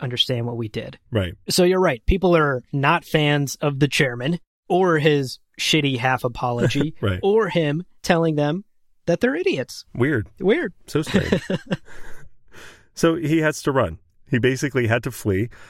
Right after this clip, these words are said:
Speaker 2: This is one of our concrete examples. You know, we talked about in Planets of Dune,
Speaker 1: Yes.
Speaker 2: the, uh, spoiler-free episode, the planet Tupil, which is basically, like, the witness protection planet.
Speaker 1: Yeah.
Speaker 2: And this is where Bomoko goes. <laughs> Bomoko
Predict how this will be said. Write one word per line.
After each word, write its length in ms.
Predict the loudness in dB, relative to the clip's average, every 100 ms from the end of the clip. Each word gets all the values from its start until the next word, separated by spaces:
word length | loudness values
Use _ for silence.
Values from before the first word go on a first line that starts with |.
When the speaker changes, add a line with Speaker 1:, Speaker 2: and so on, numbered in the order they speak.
| -20 _ -10
Speaker 2:
This 240 | -2 0 0
is 220 | -4 -6 _
one 260 | -2 0 0
of 120 | 2
our 360 | 0 2 -2 -6
concrete 540 | -6 0 0 0 -2 -2
examples. 640 | -2 -2 0 -2 -4 -6 -14 -12 -2
You 60 |
know, 80 | 0
we 100 | 0
talked 260 | 0 -2 0
about 180 | 0 0
in 100 | -2
Planets 440 | -2 0 -2 -6
of 120 | -4
Dune, 380 | 0 0 -2 -4 -2
Speaker 1:
Yes. 280 | -2 -2 -2
Speaker 2:
the, 240 | -2 -2
uh, 180 | -6 -8
spoiler-free 600 | -4 0 0 -2 -6 -6
episode, 420 | -6 -6 -4 -4 -6 -16 -20 _ _
the 80 | 0
planet 320 | 2 0 -2 -4
Tupil, 500 | 0 2 2 0 -8 _
which 200 | 0 0
is 100 | 0
basically, 440 | 0 0 -2 -2
like, 220 | 0 -2 -2
the 100 | 0
witness 380 | 2 0 -4
protection 520 | -2 -2 -2 -2 -4 -4
planet. 420 | -4 -4 -6 -8 -10 0
Speaker 1:
Yeah. 240 | 2 2 0
Speaker 2:
And 300 | 0 2 -2 -12 _
this 300 | 0 2 0
is 460 | 0 0 -2 -6 -14 0
where 200 | 2 2
Bomoko 560 | 2 0 0 0 -2 0
goes. 540 | 0 0 -4 -6 -6 -8 -10
<laughs> 220 | -18 -2
Bomoko 580 | 0 0 -2 -2 -2